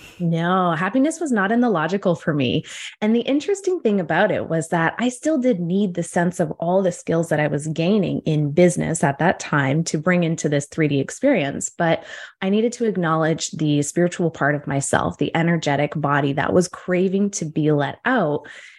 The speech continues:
and expressed. So for me, it honestly took a complete breakdown of my life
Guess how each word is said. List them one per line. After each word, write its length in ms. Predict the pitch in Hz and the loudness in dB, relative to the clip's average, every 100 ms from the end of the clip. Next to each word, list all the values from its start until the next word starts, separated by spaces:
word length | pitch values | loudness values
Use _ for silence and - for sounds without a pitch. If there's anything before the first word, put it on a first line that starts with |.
| _ | _
and 140 | 170 160 | 0 0
expressed. 880 | 147 - - - 123 160 175 - - - | -2 -6 -6 0 2 2 -2 -8 -12 -16
So 520 | - - 165 165 160 - | -8 -2 0 0 0 -4
for 160 | - 226 | -4 0
me, 300 | 247 349 311 | 2 0 0
it 80 | 214 | 0
honestly 440 | 180 226 269 320 | 0 -2 0 -2
took 220 | 302 196 | -2 -2
a 60 | 202 | -2
complete 520 | - 190 - 170 - | -2 -2 0 -2 0
breakdown 460 | 147 139 - 156 151 | -2 -2 0 0 0
of 160 | 135 | -2
my 160 | 135 123 | -2 -2
life 380 | 127 135 220 | 0 0 0